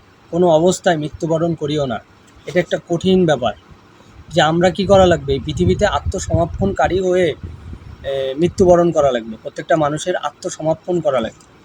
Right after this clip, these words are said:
তো আল্লাহ তালা আমাদেরকে এই, আহ, আল ইমরানের একশো চুয়াল্লিশ নম্বর আয়াত, এটা একটা খুবই মর্মান্তিক একটা আয়াত, যা আপনার লাইফে,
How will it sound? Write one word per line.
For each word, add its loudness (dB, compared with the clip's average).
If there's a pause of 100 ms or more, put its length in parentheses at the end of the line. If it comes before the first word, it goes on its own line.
(2250)
তো 2
আল্লাহ 4
তালা 4
আমাদেরকে 4
এই, 0
আহ, 2
আল 0
ইমরানের 6
একশো 2
চুয়াল্লিশ 2
নম্বর 4
আয়াত, 6 (400)
এটা 0
একটা 4 (140)
খুবই 2 (1000)
মর্মান্তিক 2
একটা 2
আয়াত, 4 (340)
যা 2
আপনার 0
লাইফে, 0